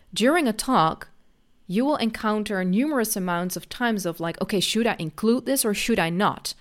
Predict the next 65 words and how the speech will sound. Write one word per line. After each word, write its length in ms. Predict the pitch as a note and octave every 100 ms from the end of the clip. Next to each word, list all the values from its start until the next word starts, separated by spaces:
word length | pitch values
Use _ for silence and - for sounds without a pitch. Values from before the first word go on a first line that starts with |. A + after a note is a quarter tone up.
| - -
Should 220 | - A#3+
I 100 | A3+ -
explain 640 | - - - G3+ A3+ C4
this 280 | G3+ - -
or 80 | -
should 260 | - G#3+ F#3+
I 100 | F3
not? 320 | F3+ - - - -
Should 220 | - B3 A#3+
I 40 |
give 200 | A3+ A3
an 80 | A3
example 640 | G#3 - - A#3 C#4+ G3
with 200 | E3 D#3+
this 220 | D#3 D3+ -
or 80 |
should 240 | F3+ - A3
I 100 | F3
not? 360 | F3+ D3+ - -
Should 280 | - C#4
I 100 | C4+
show 280 | A#3+ - B3+
this 340 | G3 A3 C#4+ -
graph 500 | - F3 F#3 B3 -
or 60 |
should 200 | A3+ C4
I 80 | A3
not? 360 | A3 F3+ - - - - -
Should 220 | - G#3+
I 80 | F#3+
show 480 | F#3 G3 E3+ E3 E3
these 340 | E3 D#3+ D#3
three 260 | - - A4
graphs 360 | G3+ D#3 C#3+ F3
maybe 320 | D3+ D3+ D#3+
or 300 | - F#3+ F#3
all 180 | F3+ F3+
three 280 | - D#3+
not? 400 | D#3+ A#3 D#3+ - - -
If 180 | F#3+ F3
I 120 | E3+
explain 480 | D#3+ - E3+ D#3 D#3
this, 240 | F3 F#3+
maybe 300 | G3 G#3 G#3+
I 60 | G#3
should 200 | G#3+ G3+
also 360 | A3+ D4+ -
include 460 | E3 F3 F#3+ F#3 F3+
this 200 | F#4+ -
because, 400 | D#3+ - E3+ E3
you 100 | F3+
know, 180 | E3+ F3+
this 300 | D#3+ F3+ -
part 440 | _ - G3 G3+
nuances 720 | F#3 G3 A3+ G3+ G3+ G3+ F#3+
this 200 | A#3+ C4+
part, 220 | - D3+ -
et 140 | -
cetera, 340 | - G3 - E3+
et 80 |
cetera, 280 | - G3 D#3+
et 100 | -
cetera, 260 | F3+ E3 D#3
et 80 | -
cetera. 240 | D3+ -